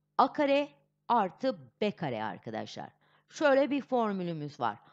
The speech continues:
A artı B'nin parantez karesi eksi iki tane A çarpı B. Peki A ve B yerine,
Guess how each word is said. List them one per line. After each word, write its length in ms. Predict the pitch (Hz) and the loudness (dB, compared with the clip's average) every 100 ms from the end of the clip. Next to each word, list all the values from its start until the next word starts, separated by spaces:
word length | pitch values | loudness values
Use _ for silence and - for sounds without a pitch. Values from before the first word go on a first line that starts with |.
| _ _ - | _ _ 2
A 320 | 254 277 285 | 2 2 0
artı 580 | 262 254 254 277 202 - | 2 2 0 -8 -8 -2
B'nin 400 | 196 240 247 247 | 0 0 0 -4
parantez 720 | - 233 226 226 247 247 _ | -2 -2 -2 -2 -4 -4 _
karesi 600 | 233 233 226 - 233 240 - _ _ - | -4 -4 -4 -4 -4 -4 -8 _ _ -2
eksi 380 | 247 - - 214 | -2 -2 -12 -8
iki 400 | 180 - - 247 | -8 -8 -10 -6
tane 480 | 269 233 220 226 233 _ _ - | -2 -2 0 -2 -4 _ _ -2
A 220 | 226 240 | 0 0
çarpı 480 | 226 190 156 175 170 | 0 -2 -2 -4 -6
B. 140 | 139 - _ _ | -6 -8 _ _
Peki 340 | 277 302 247 156 _ _ - | -4 -2 -4 -8 _ _ 2
A 320 | 262 311 254 | 4 4 4
ve 200 | 247 175 | 2 4
B 60 | |
yerine, 640 | 226 220 202 175 151 131 98 | 2 2 0 0 -2 -4 -8